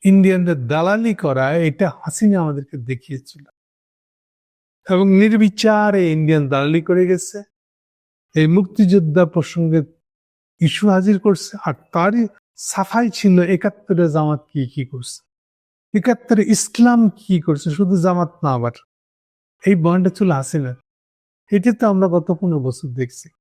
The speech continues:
ফলে একাত্তরের জামাতের বয়ান যদি আবার তুলতে চায় তারেক রহমান, তাহলে স্বভাবত এটা পুরা হাসিনাই উঠে আসবে আবার।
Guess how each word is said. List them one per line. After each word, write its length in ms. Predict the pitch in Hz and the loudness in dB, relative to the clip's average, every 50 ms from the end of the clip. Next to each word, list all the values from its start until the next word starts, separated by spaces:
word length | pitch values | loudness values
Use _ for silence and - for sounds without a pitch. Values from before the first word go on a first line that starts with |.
| _ _ _ _ _ _ _ _ _ _ _ _ _ _ _ _ _ - | _ _ _ _ _ _ _ _ _ _ _ _ _ _ _ _ _ -4
ফলে 260 | 185 185 202 220 214 196 190 196 208 240 220 240 - - _ _ _ _ _ - | -2 0 2 4 4 4 4 2 2 0 -2 -6 -10 -14 _ _ _ _ _ -4
একাত্তরের 800 | 196 180 180 - 240 240 - - - _ - 240 226 240 233 220 202 170 | -2 -2 0 -2 -4 -4 -6 -10 -8 _ 0 2 4 4 4 2 0 0
জামাতের 540 | 156 180 175 180 190 202 190 - 214 208 202 | 0 0 0 0 0 -2 0 0 0 0 0
বয়ান 340 | 180 180 185 175 175 175 175 170 - - _ _ _ - | 2 2 2 2 2 2 0 0 -2 -4 _ _ _ -4
যদি 180 | 165 147 160 165 | -2 0 0 0
আবার 200 | 151 151 151 147 - _ | 0 0 -2 -6 -4 _
তুলতে 280 | - 247 226 220 - 190 | 0 0 2 2 0 -2
চায় 300 | - - 156 135 127 139 - - _ _ _ _ | -2 -2 -2 -2 -2 -2 -4 -8 _ _ _ _
তারেক 280 | - 160 156 156 135 - | -4 -2 -2 -2 -2 -2
রহমান, 380 | 139 120 120 120 120 131 151 175 180 - _ _ _ _ _ _ | -2 -2 -2 -4 -4 -4 -4 -4 -6 -8 _ _ _ _ _ _
তাহলে 200 | - 196 196 180 - - - | 0 0 0 0 -2 -6 -6
স্বভাবত 560 | - 226 240 240 254 226 175 156 139 131 - 147 135 143 151 165 165 160 | -4 -2 -2 0 -2 -2 0 -2 -2 -2 -2 -2 -2 0 0 0 0 0
এটা 140 | 156 175 151 | -2 -2 -6
পুরা 280 | - _ - 175 170 143 | -6 _ -4 -2 -2 -2
হাসিনাই 520 | 123 147 151 - 190 190 196 202 208 202 185 185 180 185 _ _ _ _ | -2 -4 -4 -2 0 2 2 4 2 2 2 0 -2 -6 _ _ _ _
উঠে 200 | 165 139 - 156 | -8 -6 -4 -2
আসবে 260 | 147 131 127 123 147 139 | -2 -2 -4 -6 -8 -10
আবার। 220 | 131 123 - _ | -12 -12 -14 _